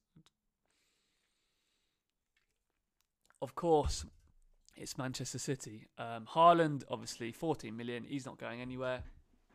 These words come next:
He's gonna be in any wildcard draft across the universe. Or, um, Julian Alvarez, or Julian Alvarez, six point eight million.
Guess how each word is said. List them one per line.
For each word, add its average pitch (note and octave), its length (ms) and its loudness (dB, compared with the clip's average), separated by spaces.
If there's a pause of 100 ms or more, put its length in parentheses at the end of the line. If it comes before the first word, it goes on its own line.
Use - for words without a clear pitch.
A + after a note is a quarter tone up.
(200)
He's C#3 140 -8
gonna B2 200 -8
be A#2+ 160 -4
in A#2+ 80 -10
any B2+ 240 -8
wildcard A#2 540 -6
draft B2 420 -4 (680)
across - 440 2
the C3+ 120 -4
universe. C3+ 760 2 (160)
Or, F#3+ 260 8
um, F3 320 6 (800)
Julian F#3+ 440 2
Alvarez, C3+ 640 -2 (840)
or B2 140 -12
Julian C3 280 0
Alvarez, A2+ 340 -6
six E3+ 200 -6
point D#3 200 -4
eight C#3+ 160 -4
million. C#3+ 340 -2